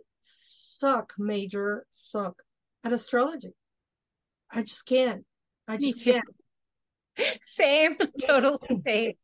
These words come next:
Speaker 2: <laughs>
Speaker 1: It is, to me, it's too mathematical. It's too,
Speaker 2: Yep.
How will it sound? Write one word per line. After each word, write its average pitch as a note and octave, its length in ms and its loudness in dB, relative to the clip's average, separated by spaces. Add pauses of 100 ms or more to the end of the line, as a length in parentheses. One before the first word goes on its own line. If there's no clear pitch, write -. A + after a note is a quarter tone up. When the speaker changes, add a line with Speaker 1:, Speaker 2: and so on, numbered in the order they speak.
(120)
Speaker 2:
<laughs> F4 560 -2 (560)
Speaker 1:
It A3 140 2
is, B3+ 280 6
to C4 120 -4
me, A3+ 140 0
it's A3 180 -4
too A3+ 160 -4
mathematical. G#3+ 960 2
It's G#3+ 220 -6
too, G3 340 -4
Speaker 2:
Yep. F3+ 140 -4